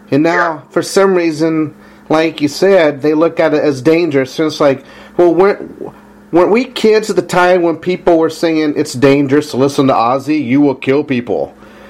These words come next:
Speaker 1: Or,
Speaker 2: Well, I remember,
Speaker 1: "You do
Speaker 2: you
Speaker 1: this and
Speaker 2: remember
Speaker 1: this
Speaker 2: when
Speaker 1: will
Speaker 2: you were,
Speaker 1: happen."
Speaker 2: when you were a kid, you know, remember the stories of the razor blade and the apple?
Speaker 1: Yeah, yep.
Speaker 2: That kinda killed Halloween.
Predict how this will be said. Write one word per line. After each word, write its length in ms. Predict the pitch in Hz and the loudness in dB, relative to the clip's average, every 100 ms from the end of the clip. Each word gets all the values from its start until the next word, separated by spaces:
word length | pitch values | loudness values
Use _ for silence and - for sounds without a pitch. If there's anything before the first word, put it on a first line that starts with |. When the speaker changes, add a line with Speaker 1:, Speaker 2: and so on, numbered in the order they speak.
| - | 0
Speaker 1:
Or, 380 | 143 143 131 123 | 4 4 4 0
Speaker 2:
Well, 100 | 180 | -2
I 40 | |
remember, 260 | 202 220 226 | -2 -4 -4
Speaker 1:
"You 100 | 175 | -4
do 80 | 160 | -2
Speaker 2:
you 40 | 175 | 0
Speaker 1:
this 160 | 185 196 - | 2 0 -2
and 120 | 147 | 0
Speaker 2:
remember 40 | 190 | 0
Speaker 1:
this 140 | 180 | 0
Speaker 2:
when 80 | 160 | -2
Speaker 1:
will 60 | |
Speaker 2:
you 60 | 175 | -2
were, 80 | 147 | -4
Speaker 1:
happen." 120 | 151 | -4
Speaker 2:
when 120 | 151 143 | -4 -4
you 120 | 151 | -2
were 60 | 139 | -4
a 60 | |
kid, 240 | - 170 160 | -2 -2 0
you 60 | 127 | 0
know, 60 | |
remember 280 | 127 135 135 | 0 -2 -2
the 100 | 131 | -2
stories 520 | 135 147 131 123 123 127 | -4 -4 0 0 0 0
of 360 | 117 113 110 | 0 0 -2
the 100 | 110 | -4
razor 320 | 107 120 131 | -2 -2 -2
blade 300 | 123 117 113 | -2 -2 -2
and 100 | 110 107 | -2 -2
the 100 | 104 107 | 0 0
apple? 340 | 107 143 151 - | -2 -4 -6 -2
Speaker 1:
Yeah, 440 | 127 180 247 170 120 - | 2 4 4 0 -4 -4
yep. 280 | 131 170 202 | -2 0 -2
Speaker 2:
That 260 | 156 - - | -4 -4 -2
kinda 220 | 190 170 | -4 -4
killed 280 | - 165 156 | -2 -2 0
Halloween. 640 | 147 127 117 156 131 98 | 0 0 0 -2 -4 -8